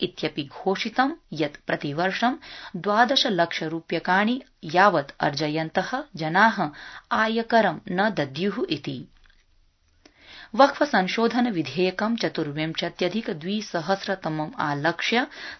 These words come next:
संयुक्त समित्याः प्रतिवेदनमपि अद्य लोकसभायां राज्यसभायां च प्रस्तूयते, यतो हि संसदः अर्थसंकल्पना सत्रस्य प्रथम भागस्य अद्य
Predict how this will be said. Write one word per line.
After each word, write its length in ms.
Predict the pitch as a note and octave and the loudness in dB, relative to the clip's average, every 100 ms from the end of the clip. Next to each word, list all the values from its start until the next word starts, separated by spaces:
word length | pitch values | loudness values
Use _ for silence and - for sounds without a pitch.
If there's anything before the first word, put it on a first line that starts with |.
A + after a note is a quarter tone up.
| - | -4
संयुक्त 480 | G#3+ G#3 A#3 B3 - | 0 0 0 -4 -2
समित्याः 920 | A#3+ - F3+ A3 - A#3 A3 G#3 B3 D#4 - - | -2 0 -2 -2 -4 2 4 4 0 -6 -12 2
प्रतिवेदनमपि 1080 | G#3+ G#3 G3+ G3+ B3 C4 C#4 A#3+ F#3+ E3 - | 4 4 4 6 8 8 8 8 4 0 4
अद्य 300 | F#3 F3+ B3 | 4 4 2
लोकसभायां 1000 | F3 E3+ A3+ A#3 A#3 G#3+ A#3 A#3 B3 C#4+ | 4 4 4 2 2 2 4 4 4 4
राज्यसभायां 960 | F#3 D#3 D3 D#3+ G3+ F#3+ A3+ A3 E3+ | 4 4 0 0 0 2 2 4 0
च 160 | D3+ E3 | 0 0
प्रस्तूयते, 1000 | C#3+ - G3+ - A#3 G3 D#3 D#3 D3 - - - - | 0 0 -2 0 -2 0 -2 -2 -6 -6 -16 -20 -6
यतो 320 | D#3+ D3+ D#3 D3 | 2 4 4 0
हि 280 | C#3+ B3 - - - - | 0 -2 -4 -16 -6 4
संसदः 640 | A3+ A#3+ B3 B3 A#3+ C#4+ - - - | 6 6 8 8 8 4 0 -6 6
अर्थसंकल्पना 1000 | G#3 A3+ C4+ A#3 G3 E3+ E3+ F3 F3+ A#3+ | 6 6 -2 0 -2 2 2 2 2 2
सत्रस्य 600 | - F3 - F#3 - B3+ | 0 -2 0 -2 -2 -4
प्रथम 420 | B3 E3+ - D3+ | 0 0 0 -2
भागस्य 680 | C#3+ F#3 G3+ G#3 - - D3+ - | 0 4 6 4 0 -4 -6 2
अद्य 440 | E3 C3 C#3+ F3 | 2 2 -2 0